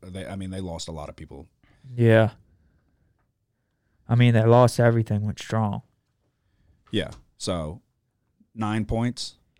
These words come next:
Speaker 1: nine and a half, actually.
Speaker 2: Yeah.
Speaker 1: And it's come down, so.
Speaker 2: I mean, and yeah, New Mexico State has been bad for so long. Like, since we started the podcast, they've been one of the worst teams.
Speaker 1: Mm-hmm.
Speaker 2: It's like eventually. And, and they keep showing a little bit more.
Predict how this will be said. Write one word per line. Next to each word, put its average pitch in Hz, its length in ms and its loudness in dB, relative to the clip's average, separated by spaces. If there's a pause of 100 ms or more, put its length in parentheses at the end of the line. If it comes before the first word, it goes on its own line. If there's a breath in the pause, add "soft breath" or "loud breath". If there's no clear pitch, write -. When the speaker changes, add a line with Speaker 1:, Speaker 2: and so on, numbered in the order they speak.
(120)
Speaker 1:
nine 120 220 -2
and 110 80 -2
a 104 40 -4
half, 110 320 -4
actually. 120 340 2
Speaker 2:
Yeah. 117 240 8 (200)
Speaker 1:
And 117 100 -2
it's 104 140 -4
come 123 180 0
down, 101 560 -4
so. 95 500 -4 (120)
Speaker 2:
I 135 80 4
mean, 139 240 6
and 131 140 8
yeah, 127 140 8
New 123 140 6
Mexico 131 460 4
State 117 280 4
has 110 120 0
been 110 220 -4
bad 110 420 0
for 110 100 -6
so 113 220 -6
long. 113 500 -2 (640)
Like, 113 240 -4
since 120 220 -4
we 117 100 4
started 117 360 2
the 120 60 -2
podcast, 113 500 -2
they've 113 140 -4
been 110 180 -2
one 113 120 -4
of 110 80 -6
the 110 80 -2
worst 110 280 -2
teams. 117 440 -4
Speaker 1:
Mm-hmm. 95 220 -4 (600)
Speaker 2:
It's - 100 -10
like 117 100 -2
eventually. 113 720 -2 (160)
And, 123 280 2
and 127 120 0
they 123 120 8
keep 165 300 0
showing 135 420 6
a 113 80 2
little 123 260 6
bit 123 220 6
more. 113 440 4